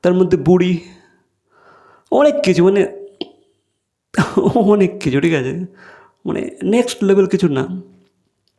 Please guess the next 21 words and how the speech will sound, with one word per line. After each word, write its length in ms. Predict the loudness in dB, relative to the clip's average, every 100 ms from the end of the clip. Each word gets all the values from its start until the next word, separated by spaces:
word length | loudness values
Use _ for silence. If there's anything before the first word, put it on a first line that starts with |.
| _ _ -20 _ _ _ _ _ _ _ _ _ _ _ _ -2
তো 100 | 0
গাইস, 220 | 0 0
যেহেতু 320 | 0 2 2
জানা 240 | 2 2 4
যাচ্ছে 320 | 2 0 0
যে 100 | 2
ভাই 260 | 2 0 -4 _ _ _ _ _ _ _ _ -2
অদ্রিতের 480 | 0 2 0 0 0
নাইন্থ 480 | 0 2 0 0 -6 -8 -4
মেতে 480 | 0 2 2 -2 -4 -6 -16 _ -6
বিয়ে 260 | 0 2
হবে 240 | 2 0 -2 -4 -12 _ _ _ _
আর 280 | -6 -4 -4
ইলেভেন্থ 540 | -2 0 2 2 0 -4 -6 -2
মেতে 460 | 0 0 -4 -8 -10 _ -4
রিসেপশন। 720 | 0 0 -2 -4 -8 -8 -14 -20 _ -20 -20 _ -2
তো 180 | 0 2
রিসেপশনটা 600 | 2 2 2 0 2 2
হচ্ছে 400 | 2 0 0 2
রামরাজাতলার 1120 | 2 0 0 0 0 0 0 0 0 -4 -6 -6
এক 280 | -6 -8